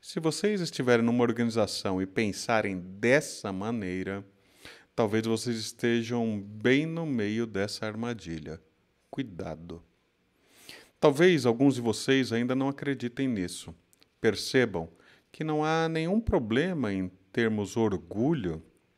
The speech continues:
enquanto organização ou business, do que fazemos e do esforço de fazer algo. Entretanto, quando o negócio em que estamos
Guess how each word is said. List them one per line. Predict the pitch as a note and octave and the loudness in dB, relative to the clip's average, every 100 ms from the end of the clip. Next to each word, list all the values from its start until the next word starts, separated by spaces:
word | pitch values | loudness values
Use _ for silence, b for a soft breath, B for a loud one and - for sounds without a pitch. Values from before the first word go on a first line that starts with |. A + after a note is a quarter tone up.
| _ _ B B B - | _ _ B B B -6
enquanto | A#2+ - C3 C3 - | -6 0 2 2 2
organização | C#3 C#3 D3 C#3 C3+ - - C#3 E3 C3+ | 2 2 0 2 0 -2 -2 0 2 2
ou | A2 C#3+ | 2 2
business, | C#3 B2+ D#3 D3+ - E2 - - B B B - | 0 2 2 2 -2 -10 -10 -16 B B B -4
do | D3+ | -4
que | - F3 | 0 -2
fazemos | - F3 A#2 C#3 G3 G#3 B2+ G2 | 4 4 4 4 6 6 2 2
e | A#2+ | -2
do | C3 E3+ | 0 -2
esforço | - - - F3 G3 - - F2 - b b b | -4 -10 6 8 8 4 -6 -10 -12 b b b
de | A2 | -8
fazer | A2 A2 G#2 A2+ | 0 0 4 6
algo. | G2+ F#2 A#2 | 6 4 2
Entretanto, | C#3+ D#3 D3+ - B2+ C3+ - D#3+ - B B B B _ | 2 2 2 2 2 2 -4 -10 -10 B B B B _
quando | A#2+ A#2 | 0 2
o | A#2 | 2
negócio | A2+ F#2 A2 C#3 D#3+ - | 0 2 4 4 2 -10
em | F#3+ | -10
que | - | -6
estamos | G3 - - - G#2+ F2 E2+ - | -8 -6 -8 -2 -2 -2 -8 -14